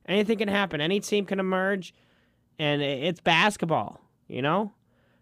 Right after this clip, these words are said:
Uh, another thing I noticed in the women's tournament, I thought I saw in the first round, South Carolina.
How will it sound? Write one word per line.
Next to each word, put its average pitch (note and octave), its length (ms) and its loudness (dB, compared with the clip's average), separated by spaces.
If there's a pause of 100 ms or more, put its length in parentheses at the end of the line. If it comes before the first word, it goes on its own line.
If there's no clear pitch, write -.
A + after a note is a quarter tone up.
(120)
Uh, D3 440 4
another A3 320 4
thing A#3 200 4
I G#3 100 4
noticed F#3+ 400 2
in F#3+ 100 0
the F3+ 80 4
women's F#3+ 380 2
tournament, E3+ 400 2
I D3 60 2
thought A3 160 -2
I - 20 0
saw F3+ 360 2 (380)
in E3 80 0
the E3 60 2
first F#3 320 2
round, E3 220 2
South D#3+ 380 2
Carolina. F3 880 0